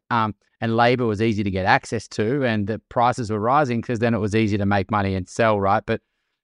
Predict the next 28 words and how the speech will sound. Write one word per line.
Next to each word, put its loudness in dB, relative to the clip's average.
if -6
you -2
can't 0
get 0
finance, 0
you -6
can't 0
get -6
ta-, -8
uh, -2
staff, 0
you -8
can't 0
get -4
materials, -2
and -2
there's -2
no 0
money 2
to 0
be -2
making -2
the -4
build, -2
and -4
you, -4
and -2
you're -2